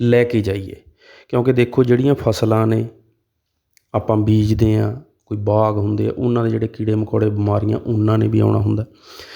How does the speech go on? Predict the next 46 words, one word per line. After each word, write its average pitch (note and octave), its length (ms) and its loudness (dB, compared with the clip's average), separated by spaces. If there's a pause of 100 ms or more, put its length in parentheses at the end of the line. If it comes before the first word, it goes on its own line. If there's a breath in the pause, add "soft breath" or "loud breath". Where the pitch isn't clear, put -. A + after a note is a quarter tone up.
(140 loud breath)
ਫਿਰ C#3 220 4
ਜਿਹੜੇ D#3+ 180 2
ਉਹ E3+ 80 2
ਕੀੜੇ C3 320 2
ਮਕੌੜੇ C3 380 2
ਉਹਨਾਂ C#3+ 460 0
ਨੂੰ D#3+ 120 2
ਖਾਣ C3 260 2
ਵਾਲੇ B2+ 220 0
ਜਿਹੜੇ B2+ 220 -2
ਅੱਗੇ B2 220 -2
ਕੀੜੇ A#2+ 200 -2
ਮਕੌੜੇ A#2+ 380 0
ਆ B2 140 -2
ਉਹਨਾਂ G#2+ 360 0
ਨੇ G#2+ 100 0
ਵੀ G2 120 -2
ਆਉਣਾ G2 200 -4
ਹੁੰਦਾ। G2 260 -8 (560 loud breath)
ਇਹ D#3 200 6
ਜਿਹੜਾ D3 440 0 (280 loud breath)
ਇਕੋਲੋਜੀ B2 580 0
ਆ, B2+ 160 0
ਈਕੋਸਿਸਟਮ A#2+ 640 -2
ਬਣਿਆ A2+ 220 2
ਹੋਇਆ, A2+ 240 2
ਕੁਦਰਤ A#2+ 480 0
ਦਾ A#2 140 2
ਸਿਸਟਮ A2+ 420 -4
ਆ। A#2+ 80 -8 (520 loud breath)
ਆਪਾਂ C3 320 0
ਜੇ B2+ 120 4
ਕਹੀਏ C3 300 2
ਕਿ B2+ 140 0
ਆਪਾਂ, A#2+ 480 -2
ਅ, A2 720 -2
ਸੰਸਾਰ A2 580 2
ਦੇ A2 120 -2
ਉੱਤੋਂ, A2+ 200 -4
ਦੁਨੀਆ A2+ 380 0
ਦੇ A2+ 100 -2
ਉੱਤੋਂ A2 280 -6
ਜਿਹੜੇ A2 240 0
ਇਹ A2 220 2
ਇਹਨਾਂ A2+ 220 2
ਦੀ G#2+ 220 0